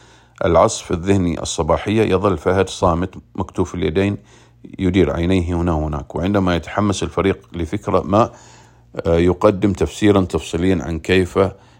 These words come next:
أن فكرة مماثلة لم تنجح في أي مكان في الماضي، فتشعر المجموعة بالاضطراب والتشويش متسائلة: "هل هذا هو نجم خدمة العملاء الذي سمعنا عنه من قبل؟" ويدرك إلى حد ما أنه يشعر بالإهانة بسبب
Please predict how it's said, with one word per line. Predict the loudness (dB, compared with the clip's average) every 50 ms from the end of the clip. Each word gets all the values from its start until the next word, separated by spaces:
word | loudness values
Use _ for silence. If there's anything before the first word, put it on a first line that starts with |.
| _ _ -6 -4
أن | -2 0 0
فكرة | -2 -2 -4 -6 -4 -2 -4
مماثلة | -2 -2 0 2 2 2 2 0 0 0 2
لم | 2 2 0 -2
تنجح | -2 -4 -4 -2 0 -2 -2 -4 -6 -8
في | -8 -6 -6 -4
أي | -2 -2
مكان | -2 -2 -4 -4 -4 -2 -2 -2 -2 -4
في | -8 -8
الماضي، | -6 -4 -2 0 0 0 0 -2 -4 -6
فتشعر | -4 -6 -6 -2 0 -2 -2 0 -4 -4 -2 -2
المجموعة | -4 -4 -6 -6 -4 -2 -2 -2 -2
بالاضطراب | -4 -4 -6 -6 -6 -4 0 2 2 2 2
والتشويش | 0 -6 -8 -10 -12 -10 -6 -4 -4 -4 -4 -8 -18 -20 -20 -20 -20 -20 -20 -10 _ -6
متسائلة: | -4 -2 -4 0 4 4 4 4 4 0 -2 -6 -10 -18 -20 -20 -20 -20 -10
"هل | -2 0 2 2
هذا | 4 6 4 6 4
هو | 4 2 4 2 2
نجم | 2 2 0 0 -2 -4 -6
خدمة | -4 -4 -6 -4 -4 -4 -6 -6 -8 -12 -20 _ _ _ _ _ _ -2
العملاء | 0 0 0 0 0 4 4 4 4 2 -2
الذي | -4 -2 -2 -2 -2 -2 -6 -6 -10 -14
سمعنا | -14 -8 -4 -4 -2 -2 -2 -2 -2
عنه | -2 -2 -2 -2 -2 -2 -4 -6 -10 -20 -20 _ _ _ -6
من | -6 -6
قبل؟" | 0 2 2 2 2 0 -8 -12 -20 _ -20 _ _ _ _
ويدرك | 2 4 6 6 6 4 4 2 0 0 0 -2
إلى | -2 0 0
حد | 0 0 -2 -2 0
ما | 0 0 2 0 0 -2 -4
أنه | -4 -4 -2 -2 0
يشعر | 0 -2 -2 -2 -6 -6
بالإهانة | -6 -6 -6 -6 -6 -4 -2 -2 -2 -2
بسبب | -4 -4 -2 -2 -2 -2 -2 -6